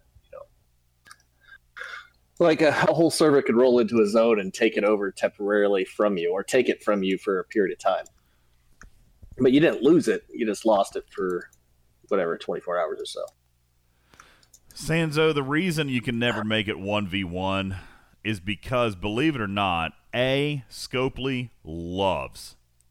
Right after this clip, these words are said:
Speaker 2: the server diplomacy and the politics that have happened as a result of this. Like, they love it,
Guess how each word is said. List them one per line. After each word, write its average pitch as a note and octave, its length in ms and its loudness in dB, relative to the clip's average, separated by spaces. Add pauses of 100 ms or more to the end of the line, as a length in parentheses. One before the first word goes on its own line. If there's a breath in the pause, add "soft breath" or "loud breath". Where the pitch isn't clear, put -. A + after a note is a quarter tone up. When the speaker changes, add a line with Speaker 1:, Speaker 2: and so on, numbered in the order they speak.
(220)
Speaker 2:
the E2+ 580 -4
server G#2 360 -8
diplomacy G2 720 -6
and F2 80 -8
the D#2 60 -14
politics F#2 640 -6
that E2 100 -8
have D2+ 100 -10
happened E2+ 340 -8
as D#2+ 80 -10
a D#2 60 -16
result D#2 320 -10
of D#2+ 60 -8
this. D#2 360 -8
Like, G#2 220 -8
they D#3 120 -2
love D#2+ 260 -8
it, A#1+ 100 -18